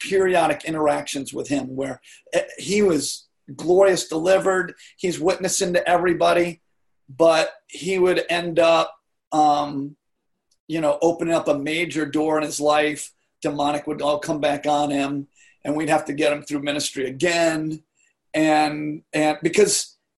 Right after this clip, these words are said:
to tell him to not have sex would have been like, "Hey, don't ever take a drink of coffee again." You know, I mean, it was just like,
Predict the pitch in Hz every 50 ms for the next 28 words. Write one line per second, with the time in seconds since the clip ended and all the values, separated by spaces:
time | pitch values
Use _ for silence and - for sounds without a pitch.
0 | _ _ _ - - _ _ - 202 196 202 214 202 196 214 202 165 196 202 208
1 | 208 208 202 190 - _ _ - 165 160 156 160 180 175 - 156 165 151 - -
2 | - - 147 165 170 - - - - 170 165 160 156 165 160 160 156 156 147 143
3 | - - _ - 156 160 147 160 160 160 156 156 156 151 - 156 151 147 147 139
4 | 127 143 151 147 143 139 135 - 160 147 143 139 - - 131 127 123 120 117 113
5 | 113 113 - _ _ 139 139 139 139 143 135 135 - - - - - - - _
6 | _ 147 143 156 151 160 165 151 151 135 - - 160 165 160 - - - - _
7 | _ 151 156 151 156 147 147 147 147